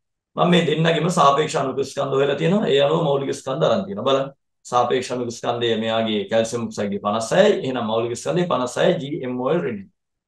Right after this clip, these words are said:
එතකොට කාබන් ඩයොක්සයිඩ්ගේ සාපේක්ෂ අණුක ස්කන්ධය හතලිස් හතරයි. එයාගේ මෞලික ස්කන්ධය නම් හතලිස් හතරයි මෝල් per gram නෝ.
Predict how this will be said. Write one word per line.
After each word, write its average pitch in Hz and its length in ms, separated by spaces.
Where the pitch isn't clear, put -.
එතකොට 113 260
කාබන් 143 360
ඩයොක්සයිඩ්ගේ 165 500
සාපේක්ෂ 135 400
අණුක 123 200
ස්කන්ධය 110 280
හතලිස් 117 320
හතරයි. 165 300
එයාගේ 156 320
මෞලික 135 320
ස්කන්ධය 131 280
නම් 165 160
හතලිස් 139 320
හතරයි - 280
මෝල් 139 300
per 160 200
gram 107 260
නෝ. 165 160